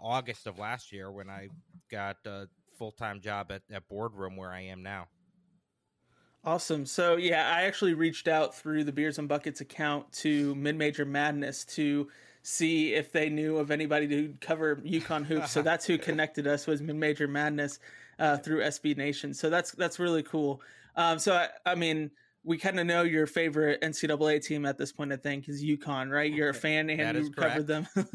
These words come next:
Speaker 2: <laughs> Uh, what about the pros? Who do you root for when it comes to pro sports?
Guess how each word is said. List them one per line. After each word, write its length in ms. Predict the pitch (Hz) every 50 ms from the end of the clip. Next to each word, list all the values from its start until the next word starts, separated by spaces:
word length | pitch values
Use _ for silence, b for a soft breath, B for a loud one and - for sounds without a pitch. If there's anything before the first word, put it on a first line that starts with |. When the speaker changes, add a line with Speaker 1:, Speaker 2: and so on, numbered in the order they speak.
| - - - -
Speaker 2:
<laughs> 220 | - - - -
Uh, 220 | - 180 170 170
what 120 | 170 190 196
about 220 | 202 214 196 196
the 60 | 185
pros? 460 | - - 185 180 170 151 147 143 139 -
Who 100 | 170 170
do 80 | 180
you 100 | 175 170
root 160 | 165 170 156
for 260 | - - 170 165 160 160
when 100 | 156 151
it 60 | 147
comes 240 | - 165 156 151 151
to 60 | 156
pro 200 | 147 - 156 151
sports? 440 | 147 - - 147 139 - - - -